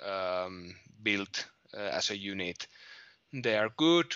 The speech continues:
but they aren't game-breaking by any stretch of the imagination.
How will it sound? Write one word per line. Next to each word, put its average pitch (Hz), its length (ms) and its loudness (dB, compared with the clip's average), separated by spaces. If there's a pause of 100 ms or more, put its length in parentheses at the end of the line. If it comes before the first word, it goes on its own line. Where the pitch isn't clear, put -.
(120)
but 120 240 0
they 110 260 4
aren't 104 560 0
game-breaking 98 920 -4
by 95 160 0
any 95 240 -4
stretch - 340 -2
of 107 100 -10
the 98 100 -4
imagination. 95 920 -2